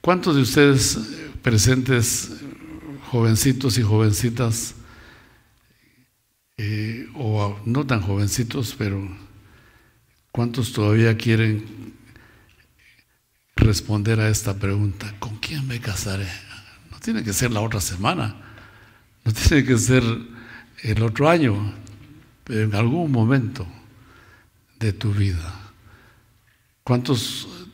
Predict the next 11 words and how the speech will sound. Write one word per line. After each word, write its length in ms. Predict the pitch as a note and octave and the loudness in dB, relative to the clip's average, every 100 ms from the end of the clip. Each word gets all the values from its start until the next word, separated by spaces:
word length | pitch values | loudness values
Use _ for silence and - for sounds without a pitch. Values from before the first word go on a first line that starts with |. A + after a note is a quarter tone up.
| - | -8
tenemos 500 | - A#2 A#2 A#2 G#2+ | 2 4 4 2 2
aquí 460 | G#2 F#2 A2+ G#2+ G#2 - - - - _ _ _ _ _ - | 0 2 2 2 -2 -10 -18 -20 -20 _ _ _ _ _ -4
que 100 | G#2 | -2
están 460 | - A#2+ A2+ B2 - | 0 0 0 0 -4
todavía 480 | A2+ G2+ G#2 A#2 A#2 | -2 0 4 4 4
en 80 | A2 | 4
el 220 | G#2 G2+ | 2 0
camino 500 | G#2 G#2 A2+ G2 F#2+ - - - - _ - - | 0 4 4 2 -2 -10 -16 -20 -20 _ -18 -2
hacia 600 | G#2+ F#2 A#2+ G#2 A2 G#2 - - - - - _ _ _ _ _ _ | 0 0 0 -2 -2 -6 -16 -20 -20 -20 -20 _ _ _ _ _ _
ese 320 | - A2 - A2 | 0 2 4 2
momento? 560 | G#2+ G#2+ D3 - E3 | 4 4 2 0 -6